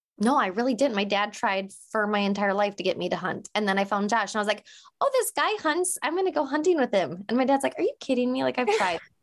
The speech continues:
Speaker 1: your entire life. And now you, like, meet this guy who hunts. And just 'cause you wanna spend time with him, you're now gonna be a hunter." And I'm like, "Yeah, basically." <laughs>
Speaker 2: Now you're the do-, the, the British lab dot com queen.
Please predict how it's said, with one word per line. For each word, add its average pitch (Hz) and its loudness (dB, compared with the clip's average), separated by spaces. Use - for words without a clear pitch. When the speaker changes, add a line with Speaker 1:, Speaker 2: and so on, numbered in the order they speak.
Speaker 1:
your 254 4
entire 226 2
life. 170 0
And 220 0
now 208 0
you, 208 4
like, 214 4
meet 196 -2
this 208 -4
guy 175 -2
who 180 -2
hunts. 185 -4
And 202 2
just 233 2
'cause 262 2
you 240 4
wanna 220 2
spend 214 -4
time 196 0
with 185 -2
him, 180 -2
you're 185 4
now 190 2
gonna 180 -4
be 170 0
a 175 -2
hunter." - -4
And 220 -2
I'm 240 2
like, 277 -4
"Yeah, 508 0
basically." 320 0
<laughs> 494 6
Speaker 2:
Now 285 4
you're 370 2
the 349 2
do-, 247 0
the, 285 4
the 247 2
British 247 2
lab 240 0
dot 254 2
com 262 0
queen. 247 2